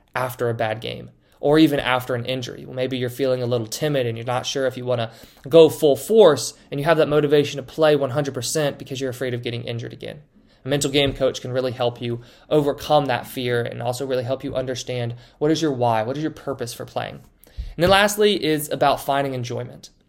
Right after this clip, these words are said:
A lot of times when you're playing your best, it's when you're playing with your friends. You're not worried about the outcome. You're not worried about what your coaches are thinking, what the fans are thinking. You're just having fun.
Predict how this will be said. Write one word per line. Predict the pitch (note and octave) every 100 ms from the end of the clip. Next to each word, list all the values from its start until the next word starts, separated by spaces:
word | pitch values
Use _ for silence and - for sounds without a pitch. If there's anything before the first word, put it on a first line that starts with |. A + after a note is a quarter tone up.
| _
A | C3+
lot | E3+ G#3
of | -
times | F3 F3 D#3+
when | C3+ D3
you're |
playing | F#3 G#3 F#3+
your | D#3
best, | B2+ D3+ D3 C#3
it's | C3+
when | C#3+
you're | C3+
playing | - D#3 D3+
with | C#3
your | B2
friends. | - G2+ A2 - - _ - - _
You're | D3+
not | E3 E3
worried | D#3 D#3+ D#3
about | C#3+ A#2+
the | -
outcome. | C#3 - D3+ C#3+
You're | C3
not | C3
worried | C3+ C3
about | C3 A#2+
what | C#3
your | A2+
coaches | - D#3+ D#3+ D3+
are | D3
thinking, | D3+ D3+ D3+
what | B2+
the | B2
fans | B2 D3+ D3
are | C#3+
thinking. | D3 C#3 C#3+ C#3 - -
You're |
just | E3+ E3+
having | E3+ D#3+ D3
fun. | A#2+ - -